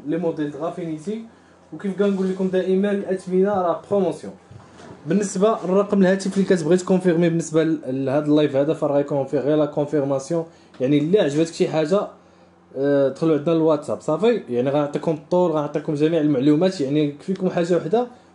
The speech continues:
هو دخلوا الواتساب غتصيفطوا لنا الاسم والعنوان ورقم الهاتف، يعني تكون عجبكم لارتيكل من لهنايا صافي. وحنا متفقين على هذا الكلام وتبارك الله عليكم.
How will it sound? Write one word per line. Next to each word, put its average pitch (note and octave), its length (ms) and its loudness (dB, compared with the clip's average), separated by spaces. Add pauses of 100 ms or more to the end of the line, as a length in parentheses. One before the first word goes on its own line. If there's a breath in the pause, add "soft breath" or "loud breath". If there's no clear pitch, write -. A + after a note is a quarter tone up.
(120)
هو F3 180 4
دخلوا F#3 280 2
الواتساب F#3+ 460 0
غتصيفطوا F#3+ 380 -2
لنا E3+ 100 2
الاسم F3 340 -2
والعنوان D#3 460 2 (460 loud breath)
ورقم G3 340 2
الهاتف، F3+ 380 2
يعني F#3 240 4
تكون G3+ 260 0
عجبكم G3+ 480 2
لارتيكل F#3+ 420 0
من F#3+ 140 4
لهنايا B2 340 0
صافي. F3+ 380 0 (400 loud breath)
وحنا C3 220 -2
متفقين D3 480 -2
على C3+ 100 0
هذا C#3 140 0
الكلام F3 520 2 (260 loud breath)
وتبارك F#3+ 360 -2
الله E3 120 4
عليكم. B2+ 320 -2